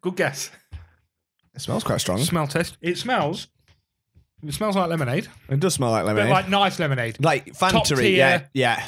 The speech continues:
Speaker 1: Not, not your standard cheap shit fucking seventeen p a bottle.
Speaker 2: Mm.
Speaker 1: This is the, eh, top tier. Is it, what, what's the decent lemonade called? Is it Whitley's or something like that?
Speaker 2: Not a clue.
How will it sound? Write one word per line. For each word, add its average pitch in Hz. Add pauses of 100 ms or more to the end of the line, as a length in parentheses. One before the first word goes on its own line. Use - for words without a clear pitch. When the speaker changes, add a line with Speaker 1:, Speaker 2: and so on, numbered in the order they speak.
(120)
Speaker 1:
Not, 185
not 190
your 180
standard 165
cheap 170
shit 143 (160)
fucking 139 (440)
seventeen 147
p 143
a 135
bottle. 120
Speaker 2:
Mm. 120
Speaker 1:
This 113
is 131
the, 127 (100)
eh, - (460)
top 143
tier. 147
Is 151
it, -
what, 180
what's 202
the 214
decent 185
lemonade 120
called? 113
Is 131
it 143
Whitley's 170
or 143
something 147
like 147
that? - (880)
Speaker 2:
Not 104
a -
clue. 104